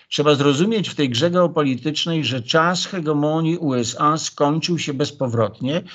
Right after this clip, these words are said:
i trzeba również zrozumieć, że nie nadchodzi czas jakiejkolwiek innej hegemonii, a już na pewno nie chińskiej. A o rosyjskiej to nawet nie ma co mówić, bo Rosja wskutek tego swojego fatalnego błędu w postaci najazdu na Ukrainę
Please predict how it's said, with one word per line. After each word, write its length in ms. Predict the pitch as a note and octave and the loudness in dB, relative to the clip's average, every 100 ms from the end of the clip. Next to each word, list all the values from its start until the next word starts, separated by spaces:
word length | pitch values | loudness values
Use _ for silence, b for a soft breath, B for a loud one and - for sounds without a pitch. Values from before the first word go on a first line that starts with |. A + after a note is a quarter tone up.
| B _ | B _
i 60 | - | -2
trzeba 240 | C3 G2+ | -2 0
również 380 | B2+ G3 D3+ A2 | 2 4 2 2
zrozumieć, 560 | A#2 G#2+ G#2+ A2 D3 D3 | -2 -2 -2 -2 -6 -2
że 60 | C3+ | 0
nie 140 | C#3+ | 4
nadchodzi 480 | C#3+ C3+ G3+ F3 D3 | 2 2 -2 0 0
czas 420 | - D3+ D3+ - - | 0 0 0 -4 -2
jakiejkolwiek 920 | A#2 A#2 A#2+ A#2 D3 F3 G#3 F3+ - | -2 0 -4 -2 2 4 2 -2 2
innej 280 | D#3+ E3 D#3 | 4 4 2
hegemonii, 640 | D#3 C3 B2 C3 C3 D#3 D#3+ B | -2 0 2 4 4 2 0 B
a 80 | B2+ | 0
już 140 | B2+ A#2+ | 2 2
na 100 | A#2+ | 0
pewno 260 | D3+ D3+ | 2 2
nie 160 | D3+ D#3 | 2 2
chińskiej. 640 | - B2 G#2+ - A#2 A2+ b b - | 0 0 0 -4 -8 -10 b b -2
A 80 | A#2+ | 2
o 100 | B2 | 2
rosyjskiej 440 | A#2 D3+ C#3+ - | 2 2 0 0
to 100 | A#2+ | 0
nawet 220 | B2+ A#2+ A#2 | 0 0 2
nie 60 | |
ma 100 | A#2 | 2
co 160 | A2+ A#2+ | 2 2
mówić, 280 | B2 B2+ G#2+ | 4 2 0
bo 160 | A2 | 2
Rosja 360 | A#2+ A#2 A#2 A2+ B B - | 2 2 0 0 B B -12
wskutek 420 | - D3 A2+ A#2 | -2 -2 0 -2
tego 220 | B2 A#2 | -2 -2
swojego 300 | - B2 A#2+ | 0 0 2
fatalnego 500 | A#2 A#2 B2 B2 A#2+ | 2 2 2 2 2
błędu 300 | D3 F#3+ C#3 | 4 4 2
w 40 | |
postaci 440 | B2 A#2 B2+ - A#2 | -2 -4 -4 -2 0
najazdu 420 | A#2+ A#2+ A#2 A#2+ | 2 2 0 0
na 140 | A2+ | 2
Ukrainę 540 | A2+ A2+ A#2+ A#2+ B2 | 0 0 2 4 4